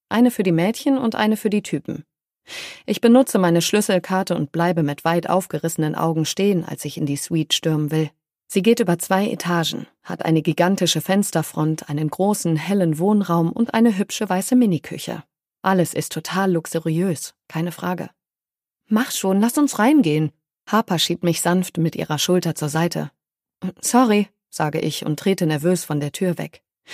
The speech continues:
Es muss Luca ein kleines Vermögen gekostet haben, diese Suite übers Wochenende zu buchen. "Und die Jungs haben auch so eine?"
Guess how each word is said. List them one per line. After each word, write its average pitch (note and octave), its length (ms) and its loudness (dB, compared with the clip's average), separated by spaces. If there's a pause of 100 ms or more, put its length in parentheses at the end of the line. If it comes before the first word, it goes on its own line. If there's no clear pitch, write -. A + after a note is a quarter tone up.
(680)
Es - 200 -8
muss G#3 180 0
Luca A#3 240 2
ein G3 160 0
kleines A#3 340 4
Vermögen G#3+ 440 4
gekostet D#3+ 520 -4
haben, E3 240 0
diese D#3+ 280 0
Suite F3+ 300 -2
übers D#3+ 280 -6
Wochenende E3+ 460 -2
zu D#3+ 160 -8
buchen. D3 420 -8 (480)
"Und D#3+ 160 -4
die G3 60 4
Jungs A3 300 4
haben E3 200 2
auch G#3+ 180 2
so - 120 -2
eine?" C#4 340 2